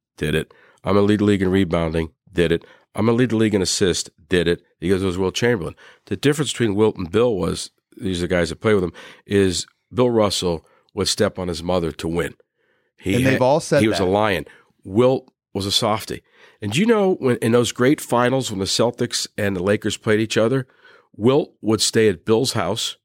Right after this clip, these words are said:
Speaker 1: when the
Speaker 2: That's right.
Speaker 1: games were in Boston, and Bill would stay at Wilt's mansion in L A. This during the finals. Can you imagine that today? It never happened.
Speaker 2: Billy Cunningham said that Wilt was too nice.
Speaker 1: Yeah,
Speaker 2: He
Speaker 1: he's too
Speaker 2: goes,
Speaker 1: nice.
Speaker 2: he'd go up to dunk a basketball, then he'd pull it back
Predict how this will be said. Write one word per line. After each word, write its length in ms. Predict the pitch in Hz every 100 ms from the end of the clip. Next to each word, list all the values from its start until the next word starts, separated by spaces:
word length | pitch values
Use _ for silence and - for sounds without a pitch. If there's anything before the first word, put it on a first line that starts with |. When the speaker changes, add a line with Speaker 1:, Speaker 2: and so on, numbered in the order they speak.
| _
Speaker 1:
when 120 | - 104
the 60 |
Speaker 2:
That's 60 | 95
right. 60 | 107
Speaker 1:
games 140 | 104
were 60 | 104
in 60 | 95
Boston, 480 | 101 107 - 127 131 - - _
and 220 | 107 101 95
Bill 200 | 117 120
would 160 | 107
stay 240 | 90 - 104
at 120 | -
Wilt's 320 | 107 107 -
mansion 420 | 101 104 - 98
in 20 | 87
L 180 | 98 95
A. 160 | 85 - _ -
This 100 | 170
during 120 | 185
the 80 | 117
finals. 260 | 120 107
Can 140 | - 143
you 40 |
imagine 280 | 196 262 214
that 240 | 214 208 _ _ -
today? 560 | 107 85 101 131 - - _ _ _ _
It 140 | 453 427 480
never 140 | 349
happened. 260 | 196 104 120
Speaker 2:
Billy 240 | 147 170
Cunningham 580 | 123 160 165 131 117 110
said 260 | - 113 104
that 160 | 98 - _ _
Wilt 240 | 123 120 113
was 180 | 107 -
too 140 | 120
nice. 440 | 107 95 82 - -
Speaker 1:
Yeah, 120 | 180 - _
Speaker 2:
He 60 | 165
Speaker 1:
he's 60 |
too 80 | 135
Speaker 2:
goes, 80 | 143
Speaker 1:
nice. 80 | 202
Speaker 2:
he'd 140 | 143
go 180 | 120 131
up 120 | 131 123
to 60 |
dunk 240 | 113 123 117
a 40 |
basketball, 580 | 107 107 107 113 110 110
then 140 | 110
he'd 160 | 107 95
pull 220 | 120 113
it 120 | 101
back 400 | 98 98 95 98